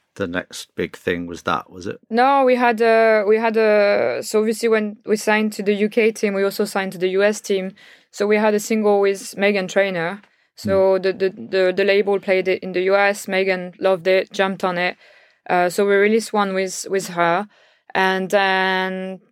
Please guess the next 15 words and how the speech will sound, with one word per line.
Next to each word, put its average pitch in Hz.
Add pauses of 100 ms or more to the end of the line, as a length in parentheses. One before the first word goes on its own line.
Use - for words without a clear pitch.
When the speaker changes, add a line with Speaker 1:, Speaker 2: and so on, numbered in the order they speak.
(120)
Speaker 2:
yeah, 247
like, 190
uh, 185
after 196
this, 208
whilst 214
we 208
were, 202
like, 185
releasing 208
the 185
Meghan 208
one, 180
like, 175
the 175